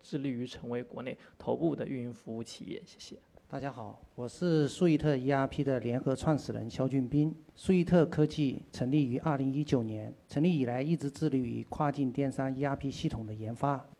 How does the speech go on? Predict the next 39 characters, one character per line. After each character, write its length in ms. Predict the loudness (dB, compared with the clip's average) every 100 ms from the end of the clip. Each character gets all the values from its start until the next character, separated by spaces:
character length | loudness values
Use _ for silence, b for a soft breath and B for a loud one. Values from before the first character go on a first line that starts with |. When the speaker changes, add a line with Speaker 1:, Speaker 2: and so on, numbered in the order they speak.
| -8
Speaker 2:
啊， 180 | -8 -4
我 140 | -4
们 300 | 0 2 0 0
专 180 | 4 6
注 140 | 6
于 220 | 6 4 4
为 360 | 4 2 0 0
亚 100 | 2
马 160 | 4 2
逊 180 | 2 4
卖 220 | 4 2
家 280 | 0 0 -2 B B
提 160 | -8
供 180 | 0 0
精 220 | 2 2
细 140 | 2 2
化 180 | 2 2
运 260 | 6 4
营 300 | 4 -2 -2
的 220 | -2 -4
数 200 | -4 0
据 160 | 2 2
分 240 | 4 4
析 240 | 4 0 -6 B
及 240 | -6 -2 -2
成 220 | -2 -2
本 160 | 0 0
利 100 | 2
润 180 | 4 4
核 160 | 2 -2
算、 300 | 2 0 -2 -12
财 220 | -8 0
务 260 | 2 2 0 -6 -20 -2
解 200 | -2 0
决 280 | -2 -4 0
一 100 | -2
体 200 | 0 -4
方 180 | 2 2
案。 140 | 2